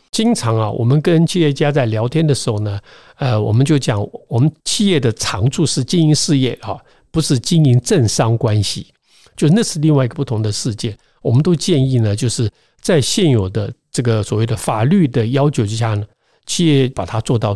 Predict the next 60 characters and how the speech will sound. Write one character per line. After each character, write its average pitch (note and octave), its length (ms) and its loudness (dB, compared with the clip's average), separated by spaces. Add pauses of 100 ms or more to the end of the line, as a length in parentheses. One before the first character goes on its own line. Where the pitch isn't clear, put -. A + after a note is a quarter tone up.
最 C#3 160 0
好 F2+ 200 -6
为 G#2 200 -6
原 G#2+ 240 -2
则。 G#2+ 180 -12 (340)
那 F3 100 0
么 D3+ 180 2 (320)
因 A#3+ 120 2
为 G3+ 100 2
法 A2+ 280 0
律 E3+ 240 4
的 A#2+ 160 2
条 - 260 -4
件 D3 200 2
的 C3 120 0
改 F#2+ 200 -4
变 A#2+ 240 -2
呢， G2+ 120 -4 (180)
可 B2+ 120 0
能 B2 160 4
基 D#3+ 140 -2
于 C#3+ 120 4
政 C#3 200 0
府 C3 100 -4
有 G2 80 -2
不 C#3+ 140 -4
同 A2 260 0
的 A2 220 -2 (100)
政 F3 280 0
策 D#3 160 2
的 A#2+ 120 2
目 C#3+ 260 2
标 A2+ 260 -2
啊， G#2 220 -6
所 C#3 120 -4
以 B2+ 40 0
我 A#2+ 200 -2
们 D#3 100 4
觉 D3 160 2
得 C3 180 2 (200)
企 F3+ 200 0
业 D3+ 100 4
界 C#3 160 0
对 G3 180 0
于 D#3 80 2
影 D#3 220 4
响 A2+ 200 0
这 C#3+ 80 0
个 C3+ 80 4
目 C#3+ 180 4
标 C3 140 2
这 C3+ 120 0
件 A#2+ 80 2
事 A#2+ 160 -2
情 G#2+ 180 0
少 G2+ 280 -2
花 D#3 280 -2
点 A2+ 180 -2
资 A#2+ 200 -2
源， F#2+ 180 -2